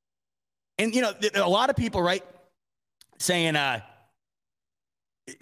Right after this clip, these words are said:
"We're gonna be fine. This isn't the end of the season." No, it's not the end of the season, right? It's not the end of this or that. They're still gonna make the playoffs, right?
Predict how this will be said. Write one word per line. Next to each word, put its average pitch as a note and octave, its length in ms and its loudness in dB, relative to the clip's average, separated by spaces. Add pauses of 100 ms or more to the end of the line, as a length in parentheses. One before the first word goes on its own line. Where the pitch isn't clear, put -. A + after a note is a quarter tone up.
(180)
"We're E3+ 160 2
gonna G3+ 140 2
be F#3+ 100 2
fine. F3 520 2
This E3 180 0
isn't F3+ 240 2
the D3 180 2
end E3 140 0
of D#3+ 80 0
the D3+ 80 0
season." E3 320 0
No, C4+ 140 2
it's - 100 -2
not G#3+ 320 0
the F3+ 80 0
end E3+ 100 0
of D#3+ 60 0
the D3 60 -4
season, A#2+ 360 -2
right? E3 140 2
It's F3+ 100 -4
not A3+ 140 2
the F#3+ 80 -4
end F#3+ 140 0
of D3+ 40 -2
this E3 220 0
or D3+ 40 -2
that. D#3 180 2
They're E3 100 -2
still G#3 160 0
gonna F#3 140 0
make E3+ 160 0
the C#3+ 80 -8
playoffs, D#3 400 0
right? D#3+ 180 -2